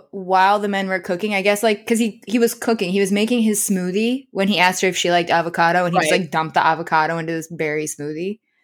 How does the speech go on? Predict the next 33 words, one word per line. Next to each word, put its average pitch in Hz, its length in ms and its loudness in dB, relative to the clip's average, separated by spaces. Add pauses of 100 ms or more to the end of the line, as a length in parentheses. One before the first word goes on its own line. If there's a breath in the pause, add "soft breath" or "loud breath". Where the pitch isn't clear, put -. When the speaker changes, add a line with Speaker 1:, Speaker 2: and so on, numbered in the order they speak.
(120)
Speaker 2:
Which, 320 380 -6
honestly, 330 420 2
Speaker 1:
Um, - 100 -2
Speaker 2:
I'm 262 160 0
okay 165 220 -6
with 143 140 -4
that 156 160 0
because 170 540 -2 (200)
avocado, 285 560 2
Speaker 1:
Oh, - 20 0
Speaker 2:
as 392 220 6
Speaker 1:
no, 339 60 0
Speaker 2:
long 494 120 6
Speaker 1:
yeah, 571 60 4
Speaker 2:
as 554 40 6 (120)
Speaker 1:
that's 494 140 0
fine. 262 280 2 (220)
That's 285 160 -2
a 349 60 0
texture 339 340 -2
thing. 190 180 -4
I'm 220 100 -2
down 202 200 -2
for 208 160 -4
it. 277 140 -6 (460)
Speaker 2:
Good 196 100 -4
avocado 175 500 -2
in 160 60 -10
my 160 80 -14
smoothie. 165 460 -10 (220)
Tastes 220 220 -10
like 170 180 -10
nothing. 170 400 -16